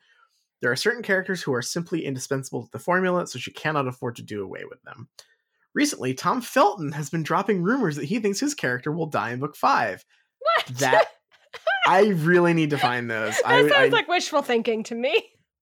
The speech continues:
Speaker 2: Tom.
Speaker 1: <laughs> But Draco is no fan of Harry's. Wait, and there's also Emerson's note. We also know from interviews that Tom isn't exactly a huge Harry Potter fan. <laughs>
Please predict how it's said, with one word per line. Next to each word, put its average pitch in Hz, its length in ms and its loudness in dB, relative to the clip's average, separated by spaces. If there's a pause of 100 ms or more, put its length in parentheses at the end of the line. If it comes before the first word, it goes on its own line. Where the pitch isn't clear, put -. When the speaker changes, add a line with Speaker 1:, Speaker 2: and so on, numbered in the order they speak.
(300)
Speaker 2:
Tom. 269 540 -2
Speaker 1:
<laughs> - 40 -2 (1120)
But 185 160 2
Draco 226 420 2
is 151 120 0
no 117 140 -4
fan 165 300 -2
of 101 80 -8
Harry's. 69 600 -10 (640)
Wait, 156 240 2
and 135 200 -2
there's 135 140 -4
also 180 300 -4
Emerson's 247 520 0
note. 180 300 0 (240)
We 175 100 -6
also 320 420 2
know 381 140 2
from - 200 -4
interviews 175 560 2
that - 200 -8
Tom 233 360 2
isn't 175 260 0
exactly 156 580 0
a 139 60 2
huge 117 320 -6
Harry 107 220 -6
Potter 180 340 -2
fan. - 560 -14
<laughs> - 40 -18